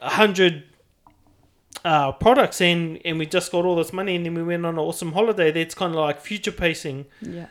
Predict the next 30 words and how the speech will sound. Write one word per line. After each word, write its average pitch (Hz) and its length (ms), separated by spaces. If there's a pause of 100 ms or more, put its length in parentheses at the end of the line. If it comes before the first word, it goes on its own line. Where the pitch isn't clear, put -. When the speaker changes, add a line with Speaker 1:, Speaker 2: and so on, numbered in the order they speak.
(140)
Speaker 1:
Like, 160 200
'cause 180 160
you're, 151 420 (260)
you're 143 640 (120)
setting 208 400
the 160 80
vision 190 380
for 165 240
what 170 180
you 180 60
wanna 170 200
see. 247 360 (220)
Speaker 2:
Mm. 175 320 (180)
Speaker 1:
And 170 200
then, 170 360 (220)
you 180 100
know, 170 140
your, 160 560 (1040)
your 160 300
subconscious 233 600
kind 190 260
of 160 200 (840)
starts - 520
doing 196 280
things 180 240
to - 80
make 180 220
it 165 80
happen 202 340
on, 160 340